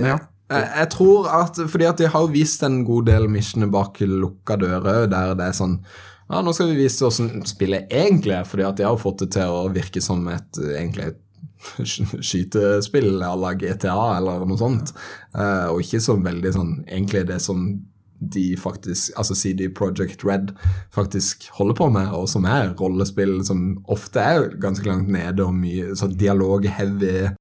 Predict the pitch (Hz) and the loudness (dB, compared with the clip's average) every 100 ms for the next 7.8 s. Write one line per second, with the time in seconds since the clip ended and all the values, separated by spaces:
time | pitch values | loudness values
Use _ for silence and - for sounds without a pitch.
0 | - 101 98 101 101 107 - 113 180 175 | -2 2 2 2 0 -2 -4 -2 0 0
1 | 110 - 127 127 - 139 127 147 156 135 | -2 -6 -2 -2 0 -4 0 2 2 0
2 | 117 - 180 196 190 131 127 123 120 123 | -10 0 0 2 2 4 4 2 2 2
3 | - - 101 98 123 160 143 101 101 107 | 0 0 2 4 6 4 4 2 0 -2
4 | 107 101 107 - 107 117 156 117 104 - | -2 -2 -2 0 2 4 6 4 4 2
5 | 110 127 110 98 98 98 95 95 101 107 | 2 4 4 2 2 2 2 0 2 2
6 | - 98 92 95 85 98 92 90 87 92 | 2 2 2 2 2 0 0 -2 -2 2
7 | 143 127 101 95 - 98 139 131 | 4 4 2 0 0 2 4 2